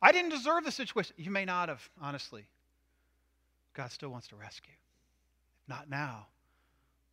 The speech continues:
When? God rescued them, brought them across the, across the wilderness, brought them into the land,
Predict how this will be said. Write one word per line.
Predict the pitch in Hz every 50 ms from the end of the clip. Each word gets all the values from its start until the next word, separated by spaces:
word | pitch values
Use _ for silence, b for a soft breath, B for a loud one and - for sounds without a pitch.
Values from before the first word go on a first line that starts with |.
| _ _ -
When? | 127 131 139 131 113 113 - _ _ _ _ _ _ _ _ _ _ _ _
God | - 190 208 240 226
rescued | 208 202 240 247 254 - - - 247 233 175
them, | 214 202 175 160
brought | 143 180 196 220 247
them | 254 226 190
across | - - 247 240 220 -
the, | - 226 214 208
across | 233 202 - - 214 226 226 -
the | - 226
wilderness, | 214 240 240 220 226 185 143
brought | 120 131 170 196 214 240 254
them | 254 240
into | 240 233 - - 233
the | 202 233 226
land, | 208 208 220 220 220 220 214 190 175 151 131 120 113 107 104